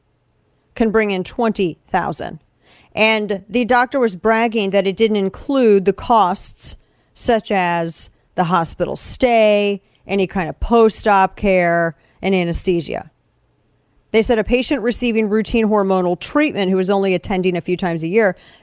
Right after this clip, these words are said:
that alone can bring in several thousand dollars, she said. Her direct quote, "The female to male bottom surgeries, these are huge moneymakers." Now, just so you, again, so you understand what we're talking about here, when they, when they mention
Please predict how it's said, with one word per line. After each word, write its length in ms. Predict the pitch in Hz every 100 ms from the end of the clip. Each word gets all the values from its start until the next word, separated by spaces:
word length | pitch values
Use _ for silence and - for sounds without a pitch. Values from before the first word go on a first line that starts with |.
| _
that 200 | - 240
alone 420 | 208 190 233 196
can 160 | 175 185
bring 180 | 180 175
in 100 | 170
several 380 | - 202 170 165
thousand 380 | 170 156 156
dollars, 400 | 156 160 165 -
she 120 | - -
said. 360 | - - - _ _ _ _ _ _ _ _ _ _ _ -
Her 220 | 247 254
direct 400 | 269 254 214 -
quote, 400 | 226 202 165 - _ _ _ _ _ -
"The 100 | 214
female 460 | - 269 269 269 262
to 140 | -
male 360 | 269 226 196 196
bottom 440 | 175 175 175 202
surgeries, 580 | 208 208 180 165 165 165
these 220 | 170 175
are 100 | 202
huge 420 | 190 - 165 160 -
moneymakers." 760 | 160 170 160 160 139 - - -
Now, 140 | 185
just 240 | 175 196 -
so 100 | 233
you, 320 | 208 202 190
again, 420 | 190 190 196 165
so 160 | 160 -
you 140 | 180
understand 360 | 180 165 - 180
what 60 | -
we're 80 |
talking 340 | 165 196 208 190
about 140 | 160
here, 260 | 160 156 151 _ _ _ _ _ _
when 140 | 202 214
they, 380 | 226 233 226 _ _
when 140 | 196 208
they 360 | 208 220 202 _ _ -
mention 800 | 208 208 208 214 - 190 170 165